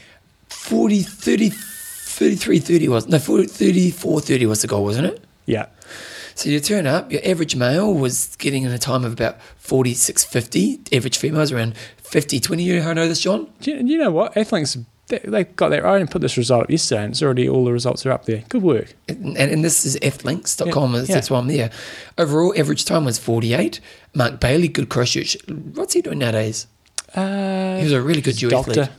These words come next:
Speaker 2: It's just, just running, yeah.
Speaker 1: Why didn't he ever do triathlon?
Speaker 2: He did.
Speaker 1: Did
Speaker 2: He,
Speaker 1: he?
Speaker 2: he did a few, tried to do a few halves. He's one of those guys that, um, in the pool could spank out some really good times,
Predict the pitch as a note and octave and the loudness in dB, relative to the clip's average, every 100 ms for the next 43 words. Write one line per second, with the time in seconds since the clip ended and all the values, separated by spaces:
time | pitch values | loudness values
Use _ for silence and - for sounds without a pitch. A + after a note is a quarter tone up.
0 | - C#3 B2+ A#2 A#2 A#2+ B2 B2 A#2+ - | -6 -4 -2 -2 0 2 2 2 -2 -8
1 | C#3 C3 A#2 - _ - G#3+ C4 C4+ F3 | -2 -2 -2 -12 _ -4 -2 0 -2 -2
2 | D#3+ - D3 D3+ A2+ A2 - _ _ _ | -4 -4 -6 -4 -8 -8 -12 _ _ _
3 | - D#3+ A#3 A#3+ - - _ _ _ - | -2 0 4 2 0 -18 _ _ _ 0
4 | G3+ F#3+ G3 E3+ - D#3 D3+ - E3 C#3 | 2 2 2 0 2 2 2 -2 -2 0
5 | D#3 C#3 C#3+ D3 F3+ A#2 - F3 F#3 G3+ | 0 2 0 2 2 0 -2 -4 -2 0
6 | G#3 F#3 F#3+ E3+ A2+ A#2+ D3 D3 C#3 - | 0 0 0 0 0 0 0 0 0 0
7 | D3 D3 C#3+ C#3 - - - D#3+ D#3 - | 0 2 0 -2 -18 -20 -4 -2 0 2
8 | A#3+ C3 G3+ - - - F#3 E3+ D#3+ E3 | 4 6 4 0 -2 2 2 4 2 2
9 | E3+ F3+ D3+ C#3+ - D#3 B2+ E3+ F3 - | 2 4 4 2 0 2 2 2 -2 -4